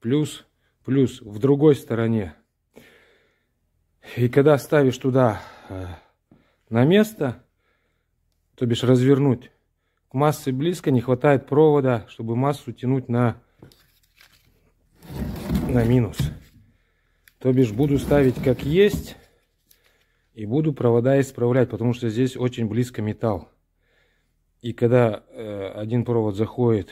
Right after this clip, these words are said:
и он очень жёсткий, его начинаешь гнуть, и, и оплётка начинает лопаться, тоже не хочется, хочется, чтоб старый изгиб на морозе остался, да?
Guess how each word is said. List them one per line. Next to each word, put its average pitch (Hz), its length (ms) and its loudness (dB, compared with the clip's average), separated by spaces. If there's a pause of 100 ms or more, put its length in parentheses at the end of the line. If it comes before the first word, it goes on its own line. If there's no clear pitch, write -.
(120)
и 113 140 -8
он 120 180 4
очень 127 320 2
жёсткий, 135 440 -2
его 113 180 0
начинаешь 117 420 -2
гнуть, 120 280 0
и, 107 100 -8
и 107 300 -10
оплётка 117 500 -8
начинает 110 500 -4
лопаться, 156 600 -4 (640)
тоже 107 240 -6
не 135 100 -2
хочется, 139 380 -4
хочется, - 380 -12
чтоб - 200 -18
старый 110 300 -2
изгиб 104 320 -6
на 107 100 -4
морозе 101 380 -6
остался, 101 480 -12
да? 127 260 -2